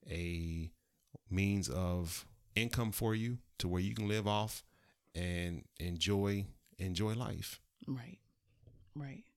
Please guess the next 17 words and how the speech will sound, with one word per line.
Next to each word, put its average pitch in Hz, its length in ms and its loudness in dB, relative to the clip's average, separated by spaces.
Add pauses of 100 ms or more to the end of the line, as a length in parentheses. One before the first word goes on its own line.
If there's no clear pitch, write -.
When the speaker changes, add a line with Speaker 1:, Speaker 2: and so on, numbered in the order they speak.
(1040)
Speaker 2:
So 147 520 4 (1040)
outside 175 500 4
of 180 120 6
all 156 180 4
of 160 80 0
that, 120 240 -2
we've, 127 220 0 (140)
we've 135 400 -2
talked 143 300 -2
about 147 260 0
college, 139 540 -4
we've - 120 -6
talked - 280 -4
about 135 460 0 (520)
alternatives 139 720 6
to - 60 -6
college, 131 600 -4